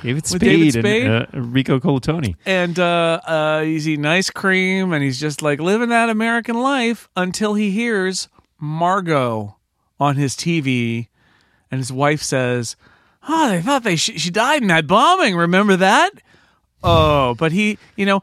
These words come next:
Speaker 2: he continues to turn left and go to Spiro T. Agnew
Speaker 1: Mm-hmm.
Speaker 2: High School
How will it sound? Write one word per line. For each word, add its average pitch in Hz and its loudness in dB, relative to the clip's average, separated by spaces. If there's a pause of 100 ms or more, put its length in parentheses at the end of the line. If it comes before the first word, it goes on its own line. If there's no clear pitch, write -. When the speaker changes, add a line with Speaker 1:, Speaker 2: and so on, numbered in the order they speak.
(100)
Speaker 2:
he 196 -8
continues 233 -2
to 196 -10
turn 220 -2
left 226 0
and 175 -2
go 180 0
to 170 -2
Spiro 196 -2
T. 190 -2
Agnew 175 -2
Speaker 1:
Mm-hmm. 160 -4
Speaker 2:
High 208 -2
School 135 -4